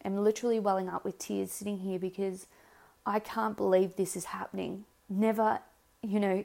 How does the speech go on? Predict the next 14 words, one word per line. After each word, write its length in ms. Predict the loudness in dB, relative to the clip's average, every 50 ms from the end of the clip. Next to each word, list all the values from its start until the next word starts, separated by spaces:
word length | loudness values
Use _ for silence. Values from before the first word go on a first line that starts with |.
| -2
if 160 | -4 -4 -4 -4 4
I 140 | 4 4 4
could 240 | 4 0 -2 0 4
go 160 | 6 6 6
back 420 | 4 4 2 2 2 0 -4 -10 -6
and 440 | -4 0 0 0 0 -2 -4 -6 -8 -14 -18 -20 -20 -20 -20 -20 -20 -20 -20 -20 _ _ _ _ _ _ _ _ _ -20 -20 -18 _ -2
talk 300 | 4 4 4 4 4 0
to 140 | 0 2 4
my 180 | 4 4 4
teenage 520 | 2 0 -2 -2 0 2 4 4 2 2 -2
self 680 | -4 -2 2 4 4 6 6 4 0 -2 -8 -14 -16 -20 -10 _
and 240 | 2 2 2 2 0
tell 340 | -2 2 4 4 6 4 4
her 420 | 4 4 4 6 6 4 2 0